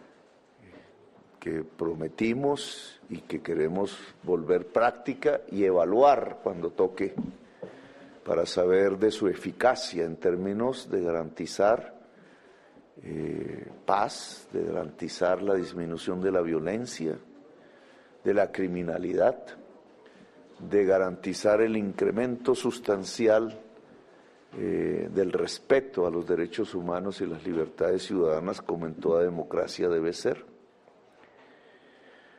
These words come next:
Esa evaluación ya la harán ustedes, ya la hará la ciudadanía, ya la haremos nosotros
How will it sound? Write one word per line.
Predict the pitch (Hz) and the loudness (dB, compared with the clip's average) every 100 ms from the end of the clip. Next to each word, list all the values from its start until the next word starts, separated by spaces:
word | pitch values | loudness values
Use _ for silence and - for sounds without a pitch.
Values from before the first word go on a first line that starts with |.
| - - - - - - | -20 -20 -20 -20 -20 -8
Esa | 98 104 | 0 4
evaluación | 107 101 90 90 - 107 104 | 6 6 4 0 2 2 4
ya | 101 | 6
la | 98 | 6
harán | 95 98 | 4 2
ustedes, | 95 - 110 117 123 | -4 0 4 6 4
ya | 95 95 | 4 2
la | 95 | 2
hará | 95 | 2
la | 95 | 2
ciudadanía, | 95 - 87 85 104 117 | 0 0 -2 -2 -2 0
ya | 104 87 | 2 2
la | 90 | 2
haremos | 92 92 92 | 2 0 -4
nosotros | 90 - 113 - 117 120 - | -8 0 0 2 -4 -4 -10